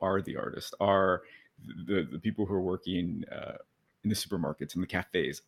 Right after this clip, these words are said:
All of the cafes are closed, which are usually, you know, uh, uh, employed artists. So it, it's tough. I think New York is a great place. It, there is definitely something magical about it because of its history, and in the United States,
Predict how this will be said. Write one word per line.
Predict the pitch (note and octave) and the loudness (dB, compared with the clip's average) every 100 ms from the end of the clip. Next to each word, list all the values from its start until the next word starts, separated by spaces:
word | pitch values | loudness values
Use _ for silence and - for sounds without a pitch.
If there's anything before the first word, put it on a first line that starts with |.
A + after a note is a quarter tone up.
| - | -8
All | C3+ | -6
of | C#3 | -4
the | |
cafes | B2 C3+ - A2+ | -6 -6 -6 -6
are | G2 | -6
closed, | - E2 - - - _ _ _ | -6 -10 -10 -20 -20 _ _ _
which | D3 C3+ E3 | 2 4 6
are | |
usually, | D3+ E3 D3 D#3 | 8 8 10 12
you | C#3+ | 12
know, | B2+ A2 - - _ - | 12 10 6 -4 _ 4
uh, | A#2+ - | 4 6
uh, | G#2+ G#2+ G#2+ G#2+ G2 F#2+ - - - - | 6 8 8 6 6 2 -2 -14 -18 0
employed | A#2 A#2+ A#2+ A2+ | 2 6 8 8
artists. | G#2+ - - - - - - | 8 4 -6 -18 -18 -18 4
So | - F#3+ F3+ | 12 12 12
it, | F#3+ | 12
it's | E3+ D#3+ - | 12 10 4
tough. | B2 - - _ - | 2 0 -8 _ 4
I | E3 | 6
think | F3 E3+ - _ | 6 2 -2 _
New | B2+ C3 | 6 8
York | B2+ | 8
is | A#2+ | 6
a | A2+ | 4
great | A2+ G#2 - | 4 2 2
place. | A2 G#2 - - | 2 2 0 -6
It, | - - | -10 -4
there | A#2 A2 | 6 8
is | G#2+ G2 | 8 6
definitely | A2 G#2 A2 | 4 4 2
something | G2+ G2+ | 2 4
magical | F#2+ F#2 G2 F#2+ | 4 4 0 -2
about | F2+ F#2 | 0 0
it | F#2 | -2
because | - - | -4 -12
of | - | -12
its | - | -8
history, | G2+ - G2+ F#2+ G2 | -6 -2 0 0 0
and | F#2 G2 - _ _ _ | 0 -2 -6 _ _ _
in | G#2+ | 2
the | G2+ | 4
United | G2 F#2 - | 4 2 0
States, | - F#2 G#2 | -2 -2 -2